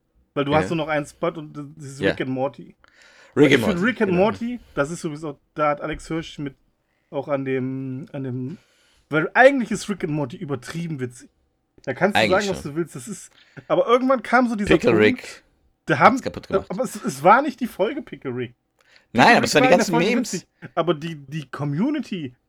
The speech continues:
Speaker 1: hat das ja
Speaker 2: Ja.
Speaker 1: so dermaßen kaputt geschossen.
Speaker 2: Die
Speaker 1: Also
Speaker 2: Online-Community,
Speaker 1: diese,
Speaker 2: die
Speaker 1: und
Speaker 2: Memes.
Speaker 1: wahrscheinlich
Speaker 2: Ja.
Speaker 1: kannst du, okay, hier Justin Roiland ist auch irgendwie, glaub ich,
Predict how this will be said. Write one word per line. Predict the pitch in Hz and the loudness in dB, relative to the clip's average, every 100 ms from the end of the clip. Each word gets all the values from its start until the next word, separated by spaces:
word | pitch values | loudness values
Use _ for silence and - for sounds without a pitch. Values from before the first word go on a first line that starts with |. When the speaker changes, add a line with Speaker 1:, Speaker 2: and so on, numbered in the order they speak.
| _ | _
Speaker 1:
hat | 170 185 | -6 -4
das | 185 | -2
ja | 175 | -2
Speaker 2:
Ja. | 139 | -2
Speaker 1:
so | 113 127 131 214 320 | -8 -6 0 0 2
dermaßen | 262 226 247 233 208 | 0 0 -2 -4 -8
kaputt | - - - 208 - | -8 -8 -8 -10 -8
geschossen. | 269 - 147 - 151 208 - - | -12 -6 -6 -6 -12 -14 -14 -10
Speaker 2:
Die | - 156 | -6 -2
Speaker 1:
Also | 196 185 | -2 0
Speaker 2:
Online-Community, | 190 | -2
Speaker 1:
diese, | 165 160 - 165 | -2 -4 -4 -2
Speaker 2:
die | 160 | 2
Speaker 1:
und | 170 | 4
Speaker 2:
Memes. | |
Speaker 1:
wahrscheinlich | 190 175 247 302 302 - _ - | 4 4 2 0 -4 -12 _ -14
Speaker 2:
Ja. | - - _ - | -12 -12 _ -10
Speaker 1:
kannst | 196 214 247 | -4 -4 -6
du, | 226 | -12
okay, | 131 123 156 135 | -12 -4 -2 -2
hier | 143 | -4
Justin | 123 139 - 139 | -4 -6 -6 -4
Roiland | 131 151 147 | -2 -2 -4
ist | 139 160 | -10 -10
auch | 160 | -8
irgendwie, | 185 175 160 | -10 -10 -10
glaub | 170 | -10
ich, | 165 | -10